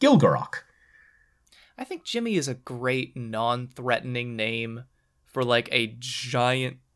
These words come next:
Speaker 2: scary-looking dude
Speaker 1: Yeah.
Speaker 2: to choose for himself.
Speaker 1: Incredibly brutal looking. I'm gonna go ahead and imagine him with, uh, with an eye patch and a broken tusk.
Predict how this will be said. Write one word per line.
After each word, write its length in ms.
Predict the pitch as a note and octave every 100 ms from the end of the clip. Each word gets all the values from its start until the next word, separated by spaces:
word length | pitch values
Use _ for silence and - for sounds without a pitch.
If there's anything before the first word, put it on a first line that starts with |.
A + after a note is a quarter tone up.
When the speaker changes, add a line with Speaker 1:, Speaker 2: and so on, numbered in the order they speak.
| _
Speaker 2:
scary-looking 1160 | - - - - A#2+ G#2+ A#2 B2+ B2+ A#2+ B2+ A2+
dude 340 | A2+ A2+ A#2
Speaker 1:
Yeah. 180 | C3+ A#2
Speaker 2:
to 140 | -
choose 320 | B2+ - A#2 -
for 140 | C#3
himself. 580 | C3+ C3 D3 D3+ - - _
Speaker 1:
Incredibly 800 | F3 D#3+ - E3 E3+ D#3 C#3 C#3
brutal 440 | A#2+ A2 A2 G2+
looking. 360 | F2+ F2+ E2+ D#2
I'm 80 | D3
gonna 320 | G3 F#3 D#3+
go 320 | C#3 C3 C3+ B2+
ahead 300 | A#2+ A2+ A2+
and 100 | A2
imagine 440 | G2 G2 - G2+
him 400 | G2+ G2 F#2+ F2
with, 320 | F#2 F2+ -
uh, 240 | F#2 F2+ F#2+
with 140 | F#2+
an 80 | F#2+
eye 180 | F2 F#2
patch 380 | - G#2+ G#2+ F#2
and 60 |
a 20 |
broken 340 | D#2+ F2+ E2+ D#2+
tusk. 440 | - - - -